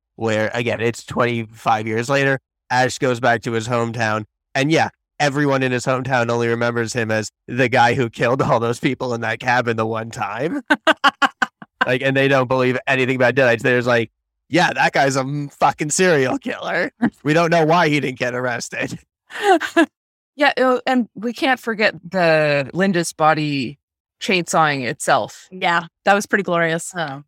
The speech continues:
Speaker 1: Amazing.
Speaker 3: Yeah.
Speaker 1: Like,
Speaker 2: And I love the
Speaker 1: what
Speaker 2: variety
Speaker 1: was that?
Speaker 2: of blood
Speaker 1: Like,
Speaker 2: here.
Speaker 1: like,
Speaker 2: Like, the
Speaker 1: what
Speaker 2: body has ichor and the blood coming from the head is a completely different color.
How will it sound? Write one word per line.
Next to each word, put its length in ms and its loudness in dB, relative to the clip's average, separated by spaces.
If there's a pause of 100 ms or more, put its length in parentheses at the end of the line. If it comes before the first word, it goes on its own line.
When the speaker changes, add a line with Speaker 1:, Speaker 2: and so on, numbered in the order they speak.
Speaker 1:
Amazing. 920 -2 (140)
Speaker 3:
Yeah. 440 2 (340)
Speaker 1:
Like, 140 2
Speaker 2:
And 80 4
I 20 8
love 300 6
the 80 4
Speaker 1:
what 80 2
Speaker 2:
variety 280 6
Speaker 1:
was 120 4
that? 200 6
Speaker 2:
of 40 2
blood 220 6
Speaker 1:
Like, 100 -4
Speaker 2:
here. 280 0 (300)
Speaker 1:
like, 160 4
Speaker 2:
Like, 60 -4
the 80 4
Speaker 1:
what 120 4
Speaker 2:
body 280 8
has 220 2
ichor 360 2
and 160 2
the 80 -2
blood 400 2 (240)
coming 240 0
from 140 0
the 80 -2
head 260 2
is 100 -2
a 80 -2
completely 440 -4
different 280 -2
color. 300 0